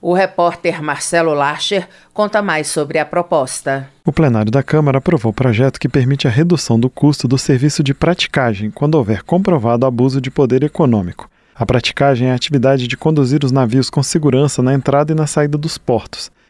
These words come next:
Speaker 2: Quem faz isso é o prático, que sobe ao navio em movimento e dá as ordens necessárias para uma atracagem segura, em águas com tráfego de outros navios. O projeto aprovado prevê que o valor do serviço de praticagem será livremente negociado entre a empresa responsável pelo navio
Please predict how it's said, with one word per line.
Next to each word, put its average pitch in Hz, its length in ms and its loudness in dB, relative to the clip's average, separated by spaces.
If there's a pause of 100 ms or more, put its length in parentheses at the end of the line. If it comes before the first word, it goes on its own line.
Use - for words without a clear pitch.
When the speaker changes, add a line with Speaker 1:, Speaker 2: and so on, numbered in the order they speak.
(160)
Speaker 2:
Quem 175 140 2
faz 123 260 2
isso 151 200 0
é 147 40 4
o - 20 -2
prático, - 580 -4
que - 120 -4
sobe 160 340 0
ao 143 80 2
navio 107 300 0
em 110 40 2
movimento 135 640 0
e 160 80 2
dá 170 200 2
as 123 160 0
ordens 143 320 2
necessárias 139 640 0
para 135 160 -2
uma 135 100 2
atracagem 135 460 -2
segura, 131 520 0 (280)
em 143 120 4
águas 117 280 0
com 147 160 0
tráfego 131 420 -2
de 127 100 -2
outros 143 360 0
navios. 101 560 -2 (360)
O 151 80 0
projeto 123 420 0
aprovado 143 440 0
prevê 120 300 2
que 135 120 -2
o 127 40 2
valor 120 340 0
do 127 100 0
serviço 117 480 0
de 120 80 -4
praticagem 127 640 -2
será 139 260 0
livremente 185 600 2
negociado 143 540 0
entre 123 200 -2
a - 20 0
empresa 127 360 2
responsável 120 680 0
pelo 143 180 0
navio 170 400 2